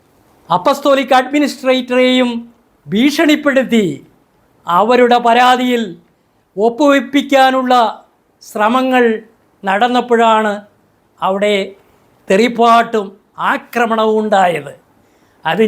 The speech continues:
ഞാൻ അടുത്ത വീഡിയോയിൽ അപ്പോൾ തന്നെ റിപ്പോർട്ട് ചെയ്തിരുന്നു. ഇപ്പോൾ സംഭവിച്ചിരിക്കുന്നത് നാളെ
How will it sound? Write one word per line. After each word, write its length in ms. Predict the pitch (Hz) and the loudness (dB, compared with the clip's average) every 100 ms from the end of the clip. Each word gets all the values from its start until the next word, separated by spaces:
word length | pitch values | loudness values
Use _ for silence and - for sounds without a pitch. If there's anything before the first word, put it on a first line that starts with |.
| 214 | 2
ഞാൻ 140 | 208 202 202 196 _ _ _ _ _ _ _ _ _ _ _ _ _ _ _ _ - - - - 170 | 0 -2 -6 -10 _ _ _ _ _ _ _ _ _ _ _ _ _ _ _ _ -20 -20 -20 -10 -4
അടുത്ത 300 | 175 233 240 226 | 0 0 2 2
വീഡിയോയിൽ 500 | 226 240 233 226 220 214 | 2 2 4 4 4 0
അപ്പോൾ 240 | 214 226 208 | 0 -4 -2
തന്നെ 200 | 208 208 202 | -4 -4 -6
റിപ്പോർട്ട് 420 | 196 196 190 175 180 | -6 -6 -8 -8 -10
ചെയ്തിരുന്നു. 420 | 175 165 147 139 139 _ _ _ _ _ _ _ _ _ _ _ - - - - - - - - - - 226 185 | -10 -10 -12 -16 -20 _ _ _ _ _ _ _ _ _ _ _ -20 -20 -20 -20 -20 -20 -20 -8 -6 -6 -8 -2
ഇപ്പോൾ 260 | 208 294 285 285 | -2 2 0 2
സംഭവിച്ചിരിക്കുന്നത് 1000 | 262 254 269 254 233 202 170 170 143 147 151 _ _ _ _ _ _ _ _ _ _ _ _ _ _ - - - - 170 | -2 0 0 -2 -8 -10 -10 -14 -16 -18 -20 _ _ _ _ _ _ _ _ _ _ _ _ _ _ -20 -20 -18 -4 -2
നാളെ 340 | 196 233 240 | 0 2 2